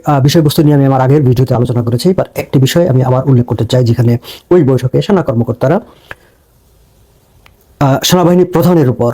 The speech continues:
তাদের নিঃশর্ত সমর্থন প্রকাশ করেছে। তারা বলেছে যে দেশের বৃহত্তর স্বার্থে,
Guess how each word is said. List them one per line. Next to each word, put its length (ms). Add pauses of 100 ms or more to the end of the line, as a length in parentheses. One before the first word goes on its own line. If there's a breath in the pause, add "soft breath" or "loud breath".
(140)
তাদের 260 (600)
নিঃশর্ত 480
সমর্থন 420
প্রকাশ 260
করেছে। 300
তারা 180
বলেছে 400 (540 loud breath)
যে 260 (360)
দেশের 280
বৃহত্তর 320
স্বার্থে, 400